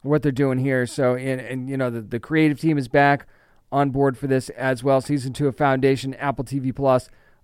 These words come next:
on July the fourteenth. I don't think this is the last time I'm gonna be talking about Foundation for sure. So just get ready for that.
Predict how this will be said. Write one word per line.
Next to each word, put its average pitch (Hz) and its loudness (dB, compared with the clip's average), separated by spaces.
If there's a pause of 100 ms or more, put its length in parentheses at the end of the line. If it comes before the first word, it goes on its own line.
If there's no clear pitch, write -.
(140)
on 147 2
July 131 0
the 123 -8
fourteenth. 135 -4
I 147 0
don't 226 0
think 196 -2
this 170 -2
is - -16
the 160 2
last 143 4
time 135 2 (560)
I'm 147 -4
gonna 147 0
be 139 0
talking 139 4
about 120 -2
Foundation 120 -2 (200)
for 127 -8
sure. 113 -6
So 123 -10
just 117 -10
get 120 -6
ready 113 -4
for 107 -12
that. 101 -10